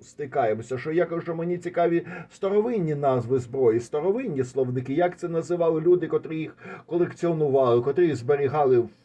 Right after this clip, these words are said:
в зібраннях ранніх сімнадцятого, вісімнадцятого сторіччя. А оці всі визвістки, які їм надавали антиквари дев'ятнадцятого сторіччя, вони мені геть не цікаві, хай вони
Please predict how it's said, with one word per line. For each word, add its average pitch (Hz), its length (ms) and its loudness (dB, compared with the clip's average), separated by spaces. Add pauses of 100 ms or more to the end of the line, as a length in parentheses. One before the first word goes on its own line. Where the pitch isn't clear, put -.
(280)
в 113 40 -16
зібраннях 135 760 0 (200)
ранніх 127 440 0
сімнадцятого, 120 600 -2
вісімнадцятого 143 640 -4
сторіччя. 127 500 -4 (360)
А 196 140 2
оці 214 360 2
всі 214 280 -6
визвістки, 190 540 0
які 190 200 0
їм 190 120 4
надавали 190 440 2
антиквари 180 500 2
дев'ятнадцятого 180 760 -2
сторіччя, 143 340 -6
вони 190 260 -2
мені 160 200 -6
геть 165 300 -4
не 143 60 -10
цікаві, 151 460 -6
хай 147 220 2
вони 131 420 2